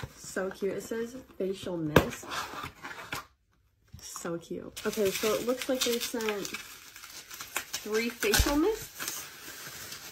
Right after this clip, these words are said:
Protect facial mist. This is Calm facial mist. And this is Glow facial mist. Too Faced.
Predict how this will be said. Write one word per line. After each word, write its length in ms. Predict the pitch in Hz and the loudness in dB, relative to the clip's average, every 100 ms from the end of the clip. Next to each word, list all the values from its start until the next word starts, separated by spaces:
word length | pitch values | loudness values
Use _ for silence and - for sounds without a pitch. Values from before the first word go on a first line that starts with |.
| - - - - - - _ _ _ - | -14 -12 -12 -12 -14 -18 _ _ _ -6
Protect 680 | 220 202 - 233 - - | -2 -2 2 4 4 2
facial 580 | - - - 185 185 185 | -12 -8 -4 -4 -2 -2
mist. 320 | 175 180 220 - | -2 4 4 4
This 180 | - | 0
is 160 | 220 202 | 0 0
Calm 460 | - 233 214 220 240 | -4 -2 2 2 2
facial 420 | - 196 190 180 | 4 2 2 0
mist. 460 | 175 180 214 - - | 0 0 -4 -8 2
And 500 | - - - _ 202 | 4 4 -4 _ -8
this 140 | 208 220 | -4 -4
is 160 | 190 | -4
Glow 320 | - 185 190 | -2 2 4
facial 400 | 190 180 170 - | 4 2 2 -2
mist. 420 | 165 196 - - - _ - - _ _ _ _ _ | -4 -6 -10 -16 -20 _ -20 -20 _ _ _ _ _
Too 260 | - 294 247 | 8 8 10
Faced. 560 | 233 220 330 - - | 8 8 6 2 -8